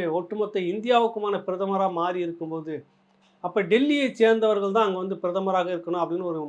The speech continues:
முடிவோட பேசினா சரியா இருக்குமா? அப்படிலாம் ஒண்ணும் கிடையாது. யாரும் எங்க வேணாலும் போயிருக்கலாம். ஆ, ராகுல் காந்தி எப்படி கேரளாவுல வந்து நின்னாரோ, அது போல தமிழர்கள் எங்க வேணாலும் போய் போட்டியிடலாம் அப்படின்ற மாதிரிலாம் இங்க வந்து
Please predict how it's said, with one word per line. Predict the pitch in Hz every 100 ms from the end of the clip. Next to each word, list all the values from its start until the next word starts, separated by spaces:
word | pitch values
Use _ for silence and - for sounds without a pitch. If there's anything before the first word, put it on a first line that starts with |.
| 139
முடிவோட | 185 196 208 196
பேசினா | 180 175 - 180
சரியா | 160 175 180 180
இருக்குமா? | 160 151 151 143 139 _ _ _ 156
அப்படிலாம் | 160 208 226
ஒண்ணும் | 202 190
கிடையாது. | 180 214 185
யாரும் | 170 202 233 226
எங்க | 175 196 208
வேணாலும் | 196 196 180
போயிருக்கலாம். | 175 170 190 233 160 - _ _ _ _ 165
ஆ, | 160 156 156 147 147 147
ராகுல் | 240 247 254
காந்தி | 226 214 202
எப்படி | 190 196 214 -
கேரளாவுல | 196 214 220 202 190
வந்து | 175 175
நின்னாரோ, | 170 170 208
அது | 208 170
போல | 196 185
தமிழர்கள் | 185 190 208 190 185 160
எங்க | 202
வேணாலும் | 202 202 202
போய் | 180 170
போட்டியிடலாம் | 185 170 160 156 165 165
அப்படின்ற | 151 165 156
மாதிரிலாம் | 151 156 220 226 175 147 131 - _
இங்க | 196 220
வந்து | 214 220